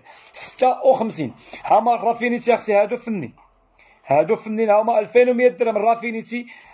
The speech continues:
صراحة زوينة الرافينيتي، صراحة لا، لا يعلى عليه الصراحة الرافينيتي، ألفين ومية درهم البنات،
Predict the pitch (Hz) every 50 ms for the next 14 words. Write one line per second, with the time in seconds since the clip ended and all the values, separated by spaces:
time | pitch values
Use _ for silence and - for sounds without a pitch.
0 | _ - - - 214 202 160 160 160 147 117 135 170 208 202 185 170 151 147 127
1 | 131 135 - - 165 147 135 127 151 - - 135 127 - 143 139 139 - - -
2 | - - - - - 147 165 185 190 190 175 170 175 170 165 165 165 - 175 160
3 | 147 151 156 160 151 - 160 156 - 208 175 170 165 - 220 240 247 254 240 247
4 | 240 233 233 233 233 226 226 208 170 185 208 202 185 -